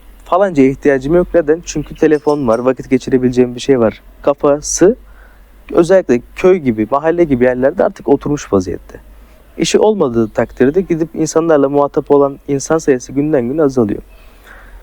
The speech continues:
Ve bu şöyle bir enteresan durumu meydana getiriyor. Yardımlaşma, dayanışmadan da haberimiz artık gün geçtikçe azalıyor.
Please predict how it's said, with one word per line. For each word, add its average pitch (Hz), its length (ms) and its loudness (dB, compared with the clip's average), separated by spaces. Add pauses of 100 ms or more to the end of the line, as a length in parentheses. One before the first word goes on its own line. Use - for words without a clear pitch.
(300)
Ve 202 180 2
bu 294 220 4
şöyle 226 460 0
bir 120 160 4 (560)
enteresan 123 720 0 (140)
durumu 117 300 2
meydana 107 380 0
getiriyor. 107 380 0
Yardımlaşma, 160 760 2
dayanışmadan 160 640 2
da 160 60 2
haberimiz 113 380 0
artık - 280 -2 (120)
gün 123 160 0
geçtikçe 113 480 0
azalıyor. 92 360 -6